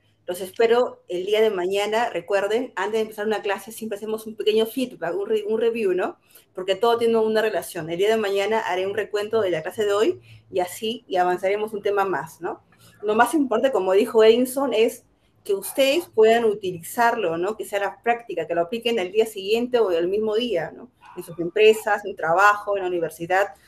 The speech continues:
donde ustedes crean conveniente, ¿no? Gracias a todos por acompañarnos, que tengan una excelente noche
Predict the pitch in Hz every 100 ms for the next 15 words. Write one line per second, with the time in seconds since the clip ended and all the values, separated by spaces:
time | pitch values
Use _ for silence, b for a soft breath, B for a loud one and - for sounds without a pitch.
0 | b - 185 180 - 214 214 202 214 220
1 | 185 170 160 - - - 320 - _ B
2 | B - 220 240 320 233 220 240 247 247
3 | 196 180 165 190 202 226 - 175 190 196
4 | 196 196 - 175 190 247 214 185 220 220
5 | 233 302 -